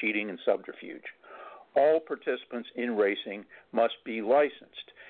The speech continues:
This is how the commissions regulate. Anyone who participates in racing without being licensed is undermining the authority of the commissions. If you want to participate, get a license. If you participate from the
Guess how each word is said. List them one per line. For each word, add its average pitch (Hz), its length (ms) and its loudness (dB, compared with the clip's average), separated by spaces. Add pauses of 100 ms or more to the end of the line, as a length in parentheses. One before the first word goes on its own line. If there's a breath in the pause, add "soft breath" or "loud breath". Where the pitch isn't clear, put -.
(160 loud breath)
This 117 220 0
is 147 140 -6
how 127 160 4
the 120 80 0
commissions 101 520 -6
regulate. 110 540 0 (600 loud breath)
Anyone 160 420 4
who 143 80 -4
participates 127 760 0
in 113 100 -6
racing 101 400 2
without 101 340 4
being 170 220 -4
licensed 104 560 0
is 107 100 -10 (140)
undermining 120 640 2
the 98 120 -2
authority 113 460 4
of 104 60 -8
the 104 80 -6
commissions. - 500 -4 (540 loud breath)
If - 80 -14
you 104 140 0
want 120 240 4
to 131 80 -12
participate, 151 760 0 (340 soft breath)
get 123 200 4
a 117 40 2
license. 107 500 0 (400 loud breath)
If - 120 -8
you 101 80 -2
participate - 680 0
from 165 180 -4
the 170 80 -2